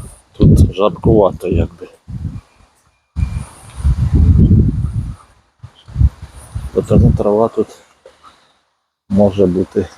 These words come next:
і вигорівша. Так, давай повернемо на дорогу. Я хотів би...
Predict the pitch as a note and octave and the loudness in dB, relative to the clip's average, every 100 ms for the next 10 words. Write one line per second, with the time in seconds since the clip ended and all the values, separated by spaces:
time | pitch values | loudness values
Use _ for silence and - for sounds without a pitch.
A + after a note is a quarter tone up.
0 | - G#2 F#2 F2 F2+ F2 D#2+ - - - | -2 2 4 2 -2 -10 -10 -10 -10 -18
1 | - _ _ _ _ _ _ _ _ _ | -20 _ _ _ _ _ _ _ _ _
2 | _ _ _ - - - - - - - | _ _ _ -12 -10 -12 -14 -14 -14 -14
3 | - - _ _ _ _ _ _ _ _ | -20 -20 _ _ _ _ _ _ _ _
4 | _ _ _ _ _ _ - - - - | _ _ _ _ _ _ -8 -6 -6 -8
5 | - - - - - - - - - G#2+ | -8 -10 -10 -12 -14 -10 -4 -2 -2 0
6 | C#3+ C#3+ - A#2+ A2 G#2 G#2+ G#2+ C#3+ A2+ | 0 0 0 0 2 0 0 0 -2 -2
7 | E2+ - - - _ - _ _ _ _ | -8 -20 -20 -20 _ -20 _ _ _ _
8 | _ _ _ _ _ _ _ _ _ _ | _ _ _ _ _ _ _ _ _ _
9 | _ - - - - _ _ - - - | _ -20 -20 -20 -20 _ _ -14 -12 -12
10 | - - - - - - - G2 G2 F#2+ | -14 -12 -12 -12 -20 -20 -4 0 2 2
11 | - - G2+ F#2 | -2 -2 0 0